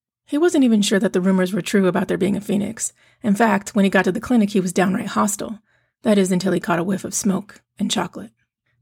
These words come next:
It was pretty much game on after that. Meanwhile, inside the clinic, Kasia is in the throes of one of her full-body migraines when Brand gets his first look at her.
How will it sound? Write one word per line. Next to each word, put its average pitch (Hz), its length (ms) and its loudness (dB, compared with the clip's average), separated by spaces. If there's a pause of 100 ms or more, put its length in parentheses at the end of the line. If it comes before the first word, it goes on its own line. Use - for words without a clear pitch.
It - 80 -6
was 240 140 2
pretty 226 180 4
much 185 220 2
game 175 240 0
on 175 200 -2
after 185 220 -8
that. - 260 -12 (1300)
Meanwhile, 190 460 2
inside 175 260 -4
the 185 60 -8
clinic, - 560 -6 (460)
Kasia 196 340 4
is 175 140 0
in 170 100 0
the 160 60 -6
throes 170 380 0
of 165 120 0
one 165 140 0
of 165 80 -2
her 170 80 0
full-body 170 480 0
migraines 165 520 2
when 165 100 0
Brand 165 280 0
gets - 180 -4
his 170 160 0
first 180 300 -2
look 170 180 -4
at - 80 -8
her. 196 200 -12